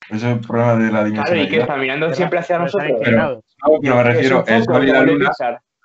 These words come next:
Speaker 1: en teoría, el Sol y la Luna, <laughs> desde que, hay veces que no me creo en mí mismo. Que la cosa es que el Sol y la Luna son esferas luminosas que están rotando encima de la Tierra. Tienen unas órbitas contrarias, digamos. Entonces,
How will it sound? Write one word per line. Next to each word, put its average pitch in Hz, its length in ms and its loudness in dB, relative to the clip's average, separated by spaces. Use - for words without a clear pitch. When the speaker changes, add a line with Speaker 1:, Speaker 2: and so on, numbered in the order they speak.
Speaker 1:
en 127 180 -4
teoría, 123 320 2
el 123 240 -2
Sol 127 180 -4
y 131 60 -2
la 127 140 2
Luna, 135 240 -4
<laughs> - 320 -20
desde 120 300 -4
que, 113 80 -10
hay 123 100 -2
veces 143 200 0
que 131 100 -8
no 123 60 -4
me 123 140 -4
creo 123 140 -6
en 113 160 -4
mí 101 60 -10
mismo. 101 300 -14
Que 117 160 -2
la 113 160 0
cosa 135 200 -2
es 143 60 -4
que 139 120 -2
el 117 80 -2
Sol 127 140 -2
y 131 40 2
la 131 60 4
Luna 143 280 0
son 120 260 -4
esferas 120 640 -2
luminosas 120 640 -2
que 107 100 -10
están 107 240 -4
rotando 117 600 0
encima 104 340 -4
de 95 60 -2
la 95 60 -6
Tierra. 127 280 -6
Tienen 98 240 -10
unas 104 240 -2
órbitas 165 460 -4
contrarias, 110 520 -6
digamos. 120 480 -4
Entonces, 98 320 -6